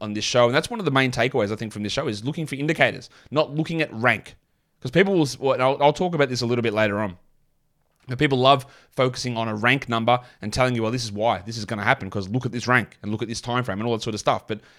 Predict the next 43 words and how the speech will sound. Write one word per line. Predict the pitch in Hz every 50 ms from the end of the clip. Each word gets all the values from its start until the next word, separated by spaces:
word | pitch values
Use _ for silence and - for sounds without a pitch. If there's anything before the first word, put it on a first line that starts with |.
| _ _ -
understanding | - 143 156 147 - - 131 127 127 123
indicators | 120 135 143 147 147 143 139 127 120 117 117 107
behind | - 110 104 107 117 120 120 120 120 107
trends, | - - 127 117 107 104 110 113 - - -
I | 113
think, | - 123 110 113
is | 104 98
really | 104 107 101 101
important. | 98 95 - 95 92 - 90 - - _ _ _ _ _ _ -
We're | 170
not | 175 -
always | - 170 196 185 156
gonna | 170 165 156
get | 147 156 151
it | 151
right, | 151 170 208 247 - _ _ _ _
but | - 156
we | - 135
are | 135 139 139 131
a | 120
lot | 117 113
of | 107
the | 101 101
time. | - - 90 87 85 _ - - _ _ _ _ _ _ _ _ _ _ _ _ _ _ _ _ - -
On | 147
the | 156
sell | 147 - 180 170 170 160
high | 160 160 165
so, | 160 - 175 165 170 165 -
show, | - - 170 170
we | 165 160 151
had | 156 143 -
a | 104 120
side | - - 135 139 151
of | 165
it. | 180 160
We | 135
had | 123 120
Tom | 135 143 139
Bryant. | 123 139 143 147 147
He | 143 123
was | 120 -
twenty-sixth. | - 147 139 131 120 - 160 202 - -